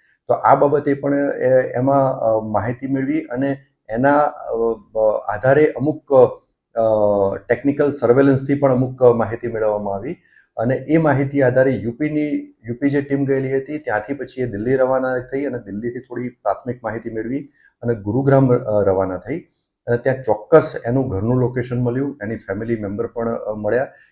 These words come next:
એના પછી આ ટીમ જે છે એ, અ, વોચમાં રહી અને વેશ પલટો કરી અને આરોપીની વોચમાં રહી અને જરૂરી ફોટોગ્રાફ્સ આરોપીના હતા, આ ટીમ, ટીમે મેળવેલા હતા.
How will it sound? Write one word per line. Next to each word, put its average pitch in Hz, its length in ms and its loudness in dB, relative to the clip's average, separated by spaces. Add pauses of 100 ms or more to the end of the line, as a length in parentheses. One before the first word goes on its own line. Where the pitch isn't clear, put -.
(100)
એના 113 140 -4
પછી 117 300 -2
આ 113 40 0
ટીમ 135 460 -2
જે 123 140 0
છે 117 380 -2 (260)
એ, 117 520 4
અ, 98 140 -2 (540)
વોચમાં 139 640 4
રહી 127 340 0
અને 120 240 -4
વેશ 110 300 -4
પલટો 110 260 -4
કરી 123 340 -2
અને 107 200 -12
આરોપીની 104 500 -4
વોચમાં 95 360 -8
રહી 110 200 -10 (420)
અને 110 100 -4
જરૂરી 123 340 4
ફોટોગ્રાફ્સ 131 580 4
આરોપીના 123 420 2
હતા, 120 220 -2
આ - 160 -2
ટીમ, 117 240 -4 (240)
ટીમે 113 180 -6
મેળવેલા 101 400 -2
હતા. 80 420 -8